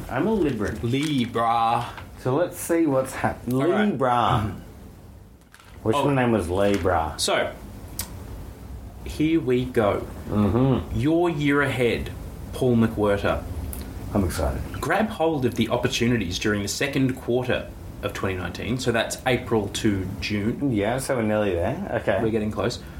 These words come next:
Speaker 2: Overthinking or slipping into procrastination mode will block your success.
Speaker 1: Mm-hmm.
Speaker 2: Click the reset button, and by the October slash November period,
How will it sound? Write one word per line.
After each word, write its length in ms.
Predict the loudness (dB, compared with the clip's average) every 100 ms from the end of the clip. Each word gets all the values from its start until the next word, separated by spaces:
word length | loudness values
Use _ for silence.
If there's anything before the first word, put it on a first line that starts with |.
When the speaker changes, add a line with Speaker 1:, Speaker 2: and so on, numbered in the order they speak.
| -14 -10 -2
Speaker 2:
Overthinking 720 | 0 2 0 0 0 2 2
or 60 | 2
slipping 420 | 0 0 2 2
into 140 | 2
procrastination 880 | -2 -8 -2 -2 0 2 2 2 0
mode 240 | 0 -4 -4
will 80 | -4
block 340 | 0 0 0
your 120 | -2
success. 680 | -2 -2 0 2 2 -2 -4 -2
Speaker 1:
Mm-hmm. 540 | 2 4 4 4 2 0 -2 -6 -6 -6 -6 -4
Speaker 2:
Click 260 | -2 -2
the 80 | -2
reset 480 | 0 0 0 -2 0
button, 300 | 0 0 -2 -6
and 120 | -2 0
by 120 | 2
the 140 | 2
October 480 | 0 0 0 2 0
slash 320 | 0 -2 0 2
November 380 | 2 2 2
period, 500 | 0 2 2 2 0